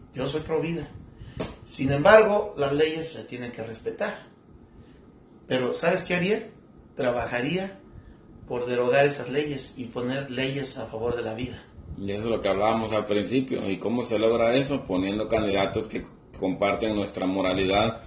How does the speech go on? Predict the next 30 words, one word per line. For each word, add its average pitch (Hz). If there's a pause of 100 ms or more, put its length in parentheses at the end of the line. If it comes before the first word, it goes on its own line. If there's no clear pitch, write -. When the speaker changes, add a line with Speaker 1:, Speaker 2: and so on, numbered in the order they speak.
Speaker 1:
Así 113
Speaker 2:
y 107
Speaker 1:
es. -
Speaker 2:
que 98
están 104
dispuestos 101
a 107
proteger 95
la 98
vida, 117
porque 95
si 92
ponemos 104
candidatos 104
que -
están 113
a 110
favor 110
del 107
aborto, 120
pues 98
más 98
bien 101
peor 98
se 101
van 92
a 90
poner 92
las 92
cosas, 117